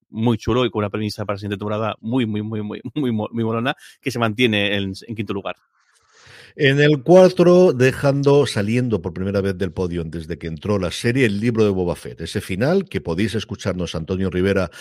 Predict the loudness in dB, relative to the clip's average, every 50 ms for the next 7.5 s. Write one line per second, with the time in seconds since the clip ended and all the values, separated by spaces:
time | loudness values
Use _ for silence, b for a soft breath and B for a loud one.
0 | B B B -4 -4 -2 0 0 0 0 2 0 0 2 2 2 2 2 0 0
1 | -2 -2 -2 0 2 2 2 2 0 B B B B B -6 -4 -4 -2 -2 -4
2 | -4 -4 -2 -4 -2 -2 -4 -4 -2 -2 -2 -2 -4 -4 -4 -4 -4 -4 -4 -2
3 | -2 -4 -4 -4 -8 -8 -8 -6 -8 -6 0 2 2 2 2 0 -6 -12 -14 -14
4 | -14 -14 -14 -14 -16 -18 -12 -10 -8 -8 -8 -6 -6 -4 -2 -2 -2 -2 -2 -6
5 | -6 -8 -10 -10 -10 -10 -8 -8 -6 -6 -4 -4 -4 -4 -6 -10 -14 -16 -16 -16
6 | -14 -14 -14 -12 -12 -12 -12 -12 -12 -14 -12 -12 -10 -8 -8 -8 -8 -6 -8 -8
7 | -8 -8 -8 -8 -6 -2 0 0 -2